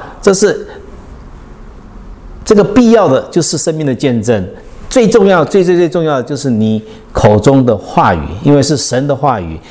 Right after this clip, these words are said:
能够来改变人的心呢。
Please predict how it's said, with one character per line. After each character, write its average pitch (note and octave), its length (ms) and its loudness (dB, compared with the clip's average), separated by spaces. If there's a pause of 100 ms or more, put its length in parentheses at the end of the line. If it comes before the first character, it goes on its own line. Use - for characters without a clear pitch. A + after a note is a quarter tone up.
(360)
能 A2 180 4
够 A2+ 140 4
来 G#2+ 240 4 (160)
改 F#2 180 2
变 G2 320 0 (120)
人 F#2+ 100 0
的 F#2+ 100 0
心 G2 280 0
呢。 F#2+ 120 -2